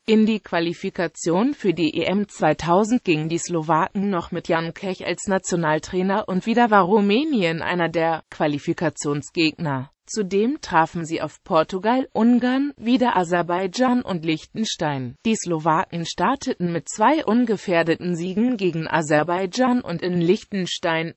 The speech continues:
konnten dann aber in vier Spielen kein Tor erzielen, wovon sie zwei verloren, darunter das erste mit null zu drei gegen Portugal, woraufhin die Amtszeit von Jan Kech endete.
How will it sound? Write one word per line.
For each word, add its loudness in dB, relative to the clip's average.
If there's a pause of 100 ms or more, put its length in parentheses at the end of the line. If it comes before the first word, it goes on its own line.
konnten -4
dann 0
aber 0
in -4
vier 2
Spielen 0
kein -2
Tor 2
erzielen, -4 (100)
wovon -2
sie -6
zwei 2
verloren, -2
darunter 0
das -4
erste -2
mit -2
null 0
zu -4
drei 0
gegen -4
Portugal, -2
woraufhin 0
die -2
Amtszeit -4
von 2
Jan 4
Kech -8
endete. -2